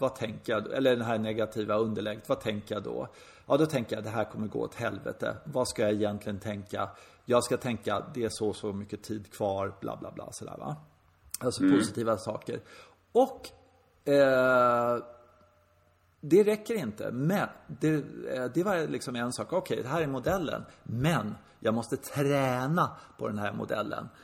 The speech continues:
Speaker 1: Alltså om och om och om igen, precis som allt annat. Ska du träna upp en muskel kan du inte göra det på liksom en övning, utan du måste göra det på tusen övningar. Eller en,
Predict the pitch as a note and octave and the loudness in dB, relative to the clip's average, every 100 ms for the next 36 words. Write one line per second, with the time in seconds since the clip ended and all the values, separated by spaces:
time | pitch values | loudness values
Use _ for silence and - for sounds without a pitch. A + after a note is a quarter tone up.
0 | - - A2+ C3 - C#3+ E3 E3+ D#3+ D3 | -18 -8 -2 0 6 10 10 8 4 6
1 | C3 C3+ C3+ C#3+ C#3 C3 A#2+ A#2 B2+ C#3 | 6 8 6 6 2 -2 -2 2 4 4
2 | B2+ B2 A2+ A2+ C3+ - B2+ B2 A#2+ A2+ | 2 -2 -2 -2 -6 -2 -4 -2 -2 -2
3 | B2+ B2+ C#3 C#3 A#2+ A#2 A#2+ A#2 B2 A#2+ | -2 -2 -2 -4 -6 -6 -4 -4 -4 -2
4 | E3 D#3 C3+ A#2 A#2+ A2+ G#2+ A2+ G#2+ G#2+ | -4 -4 -6 -6 -6 -6 -4 0 0 0
5 | A#2+ G#2+ G2+ A2 - D3+ D#3+ C3 A2 G#2+ | -4 -6 -8 -10 -2 0 2 0 -2 -4
6 | G#2 - A2 G#2+ - A2 - - D#3+ D3 | -6 -6 -10 -8 -6 -6 -8 -4 -2 -2
7 | B2+ A2+ - - A2 A#2 A2+ | -6 -6 -8 -10 -8 -6 -4